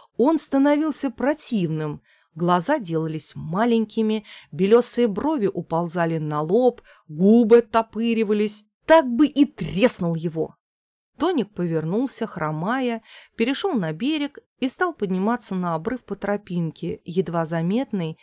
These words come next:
среди конопли и бурьяна. В переулке у водонапорной колонки он вымыл лицо,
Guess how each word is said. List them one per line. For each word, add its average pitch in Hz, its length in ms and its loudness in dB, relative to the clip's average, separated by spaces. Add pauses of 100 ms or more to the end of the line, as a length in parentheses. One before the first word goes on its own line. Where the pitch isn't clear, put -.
(120)
среди 175 340 -6
конопли 175 440 -4
и 151 60 -6
бурьяна. 165 580 -4 (600)
В - 60 -20
переулке 269 720 2
у 190 80 0
водонапорной 208 760 0
колонки 254 680 0
он 208 200 2
вымыл 190 300 2
лицо, 233 600 -2